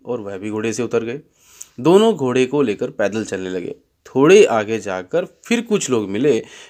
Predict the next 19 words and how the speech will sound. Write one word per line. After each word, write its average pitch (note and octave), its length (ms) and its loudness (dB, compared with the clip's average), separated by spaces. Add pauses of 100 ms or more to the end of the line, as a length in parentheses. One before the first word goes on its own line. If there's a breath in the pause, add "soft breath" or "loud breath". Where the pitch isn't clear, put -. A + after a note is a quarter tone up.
फिर A3 580 2
उनका C3+ 360 6
मजाक A2 400 2
बनाने G#2 460 -4
लगे A2 280 -2
और B2+ 240 0
कहने B2 240 -4
लगे D3+ 260 -2
कि F#3 160 -2
घोड़ा A#2 480 2
भी G3+ 220 0
है G3+ 260 4
और E3+ 80 0
फिर A2+ 300 -8
भी A#2+ 100 -2
पैदल D#3+ 360 0
जा G3 140 6
रहे A#3 140 2
हैं, D4 120 -4